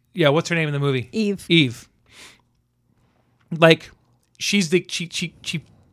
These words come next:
Speaker 1: proves herself as the heroine
Speaker 2: Mm-hmm.
Speaker 1: because in real life, in real life, what would have happened is the government would have been like, "Oh,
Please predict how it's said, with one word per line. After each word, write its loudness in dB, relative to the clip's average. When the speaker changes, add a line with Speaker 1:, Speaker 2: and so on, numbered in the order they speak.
Speaker 1:
proves 4
herself 8
as 2
the -2
heroine 6
Speaker 2:
Mm-hmm. -4
Speaker 1:
because 8
in 2
real 8
life, -4
in -4
real 6
life, 2
what 6
would 6
have 4
happened 8
is 6
the 2
government 6
would 0
have 0
been 0
like, 2
"Oh, 4